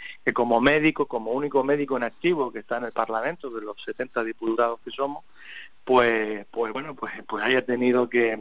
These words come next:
tener una mayor presencia a todos los niveles, a nivel parlamentario,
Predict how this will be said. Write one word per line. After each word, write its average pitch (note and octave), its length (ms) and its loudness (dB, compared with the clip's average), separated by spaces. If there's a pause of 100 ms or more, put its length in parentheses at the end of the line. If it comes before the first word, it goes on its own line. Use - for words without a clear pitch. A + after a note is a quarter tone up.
(100)
tener A2+ 260 -4
una A2+ 160 -2
mayor A2 280 2
presencia A2 720 0
a G#2+ 280 -4
todos A2+ 260 -2
los G#2 120 -6
niveles, D#3+ 480 4
a D3 120 0
nivel A2 300 -6
parlamentario, C#3+ 840 0